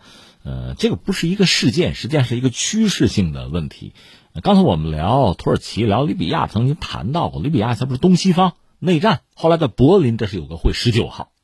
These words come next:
包括联合国五常，包括相关的一些国家要参与，看看能不能调停哈。这个放在一边不论哈，这个利比亚问题的峰会，德国人自己，人家自己的媒体有感慨说：“哎，你看啊，德国人吧，向来是不爱出风头。”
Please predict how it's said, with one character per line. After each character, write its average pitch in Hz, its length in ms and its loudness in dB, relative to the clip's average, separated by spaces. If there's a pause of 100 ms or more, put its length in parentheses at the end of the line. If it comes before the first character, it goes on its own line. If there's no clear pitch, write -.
(140)
包 123 120 2
括 113 140 2
联 104 160 4
合 110 100 4
国 107 120 4
五 71 220 -2
常， 82 300 -6
包 104 100 -6
括 85 100 -2
相 107 180 -4
关 107 160 0
的 107 60 0
一 92 40 -2
些 98 100 0
国 80 160 0
家 95 160 0 (260)
要 90 100 -4
参 139 240 -2
与， 104 100 -8 (300)
看 107 140 -6
看 95 100 -4
能 92 160 2
不 107 60 4
能 113 80 4
调 110 300 2
停 123 180 4
哈。 90 200 0 (360)
这 202 140 4
个 127 100 0
放 113 220 0
在 117 100 0
一 117 80 -2
边 123 180 -2
不 120 140 -4
论 160 240 2
哈， 67 180 -10 (280)
这 277 160 -2
个 165 100 4
利 170 160 0
比 104 80 0
亚 147 120 0
问 147 140 0
题 104 140 -4
的 160 100 0
峰 233 400 0
会， - 280 -6 (240)
德 202 200 4
国 196 180 4
人 208 120 2
自 247 180 -2
己， 80 140 -8
人 80 160 -8
家 175 80 -6
自 240 160 -4
己 95 140 -2
的 76 80 -2
媒 82 180 0
体 78 220 -6
有 73 100 -4
感 82 240 -2
慨 73 160 -10
说： 107 260 -4 (380)
“哎， 269 180 2
你 277 80 2
看 190 140 2
啊， 101 280 0 (600)
德 196 260 6
国 127 200 4
人 95 120 2
吧， 82 120 0
向 196 240 -4
来 156 100 -2
是 139 120 -8
不 95 180 -8
爱 208 240 -4
出 - 220 -6
风 82 240 -10
头。” - 80 -18